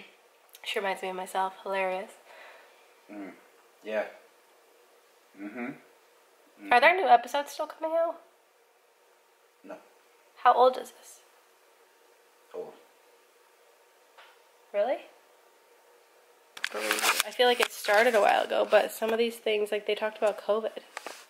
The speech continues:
Speaker 2: No, they don't.
Speaker 1: Didn't they?
Speaker 2: No. I don't know the hell you're talking about, but you are fucking lost.
Speaker 1: Hey, yeah. First, li-, listen to this.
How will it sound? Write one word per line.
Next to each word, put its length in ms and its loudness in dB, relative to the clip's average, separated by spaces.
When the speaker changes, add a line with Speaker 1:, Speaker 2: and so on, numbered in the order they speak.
Speaker 2:
No, 80 -20
they 140 -18
don't. 180 -16
Speaker 1:
Didn't 220 -2
they? 240 -2
Speaker 2:
No. 80 -20
I 40 -12
don't 100 -12
know 120 -10
the 60 -6
hell 160 -4
you're 120 -6
talking 340 -12
about, 160 -16
but 120 -20
you 160 -8
are 220 -8
fucking 240 -16
lost. 440 -14
Speaker 1:
Hey, 220 6
yeah. 320 8
First, 300 8
li-, 260 4
listen 380 8
to 60 8
this. 500 6